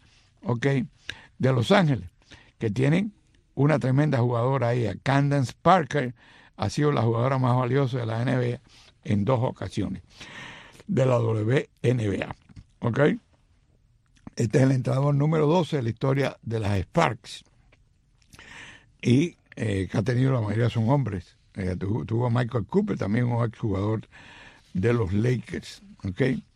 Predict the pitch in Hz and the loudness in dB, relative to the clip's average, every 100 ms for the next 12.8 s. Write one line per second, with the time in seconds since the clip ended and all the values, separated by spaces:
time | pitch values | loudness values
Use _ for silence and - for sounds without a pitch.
0 | _ - - - _ _ - - 107 104 | _ -20 -20 -20 _ _ -10 -8 -4 -2
1 | 87 82 90 90 _ - - _ - 170 | -2 -4 -8 -10 _ -20 -20 _ 2 2
2 | 156 151 208 226 185 131 151 165 185 180 | 4 2 4 4 2 -4 -2 0 2 0
3 | 143 - _ _ _ _ _ _ 123 127 | -2 -8 _ _ _ _ _ _ -4 -2
4 | 117 113 151 165 170 147 143 135 147 151 | 0 0 2 4 4 2 2 2 2 2
5 | 139 139 - 147 165 123 147 143 127 175 | 0 -2 0 0 2 0 -2 -2 0 -2
6 | 160 117 127 135 131 135 131 107 143 135 | -2 -2 0 0 0 0 0 -2 0 -2
7 | 120 - _ - 110 120 123 135 120 127 | -2 -10 _ -6 -2 -2 0 0 2 0
8 | 120 107 101 95 - - 92 - 143 151 | 0 -2 -6 -8 -10 -8 -8 -4 0 2
9 | 156 131 120 104 - - - - - - | 0 0 -4 -6 -14 -20 -20 -20 -20 -20
10 | - - 127 175 196 - 170 165 165 165 | -20 -4 4 4 4 0 2 4 2 0
11 | - - 135 143 - 139 147 135 120 123 | -6 -4 -2 0 0 2 2 2 0 -2
12 | 156 143 139 147 135 131 117 | 0 2 2 2 0 -4 -6